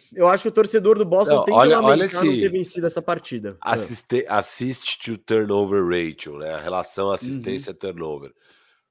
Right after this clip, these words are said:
Speaker 2: O Tatum, um, né? Quatro de quatro, quatro pra quatro. O Jaylen Brown, um vírgula vinte e cinco, que é quatro assistências pra cinco turnovers.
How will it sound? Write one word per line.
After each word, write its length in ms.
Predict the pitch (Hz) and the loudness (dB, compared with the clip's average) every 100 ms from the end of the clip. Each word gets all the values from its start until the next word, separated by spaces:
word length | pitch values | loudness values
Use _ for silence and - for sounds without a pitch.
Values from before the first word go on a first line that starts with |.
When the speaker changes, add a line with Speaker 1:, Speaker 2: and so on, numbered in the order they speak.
| _ _ _ _ _ | _ _ _ _ _
Speaker 2:
O 140 | 113 117 | -14 -12
Tatum, 600 | - 127 113 - 98 - _ _ _ _ _ | -2 0 0 -6 -8 -10 _ _ _ _ _
um, 380 | 147 143 185 254 _ _ | 2 2 -6 -18 _ _
né? 200 | 101 110 | -8 -8
Quatro 380 | - 92 85 85 | -4 -4 -4 -12
de 100 | - | -10
quatro, 380 | 95 92 104 _ | -6 -6 -8 _
quatro 340 | 90 87 - | 0 0 -2
pra 140 | - 82 | -14 -10
quatro. 560 | 92 90 104 - 131 _ _ | -6 -6 -8 -14 -20 _ _
O 80 | 120 104 | -16 -8
Jaylen 280 | 143 151 | -8 -8
Brown, 520 | 131 113 107 95 78 - _ _ _ _ | -6 0 2 2 -2 -16 _ _ _ _
um 200 | 113 123 | -20 -18
vírgula 640 | 131 120 120 110 110 101 90 | -12 -8 -8 -6 -4 -4 -6
vinte 320 | 95 104 - | -12 -16 -12
e 20 | |
cinco, 680 | - 107 110 147 165 196 180 _ _ | -12 -12 -18 -20 -16 -16 -16 _ _
que 100 | - | -8
é 120 | 87 82 | -8 -8
quatro 440 | - 104 107 - | -2 -2 -2 -8
assistências 560 | 90 87 - 95 90 85 | -16 -16 -10 -10 -10 -16
pra 160 | 90 87 | -14 -14
cinco 320 | - 85 _ | -16 -20 _
turnovers. 640 | 113 107 104 110 127 127 | -12 -8 -8 -8 -12 -18